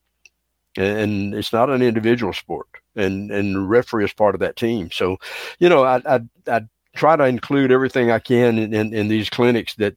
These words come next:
that, uh, it's, it's not just about refereeing. It's about wrestling and,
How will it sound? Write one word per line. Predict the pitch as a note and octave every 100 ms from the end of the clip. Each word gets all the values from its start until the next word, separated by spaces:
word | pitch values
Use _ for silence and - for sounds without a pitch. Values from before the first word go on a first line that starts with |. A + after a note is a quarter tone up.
| _
that, | G2+ - _ A#2
uh, | F#2+ F#2+ F#2 A2+ A2+
it's, | G2+ - B2+
it's | G2+ A2+
not | C3 A#2
just | A#2+ -
about | G#2+ A2 F#2
refereeing. | A2 G#2 F#2 E2+ B1 F2+
It's | F#2+
about | A2 G#2 G2+
wrestling | A2 A2+ - A2+ A2 G#2
and, | E2+ E2